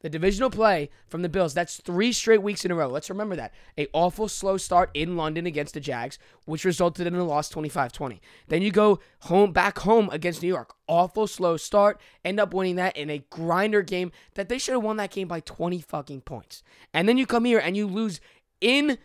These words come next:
New England in a divisional game to the worst team in football.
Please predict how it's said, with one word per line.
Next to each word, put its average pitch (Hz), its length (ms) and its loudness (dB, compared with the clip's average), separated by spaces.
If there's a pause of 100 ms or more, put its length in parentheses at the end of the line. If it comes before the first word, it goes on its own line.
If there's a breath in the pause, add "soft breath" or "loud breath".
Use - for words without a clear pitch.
(120)
New 214 160 6
England 175 440 2
in 190 100 4
a 196 140 6
divisional 233 640 4
game 190 480 0 (600)
to 233 320 -4
the 208 260 2
worst 247 380 2
team 262 160 -4
in 262 80 -2
football. 190 500 -4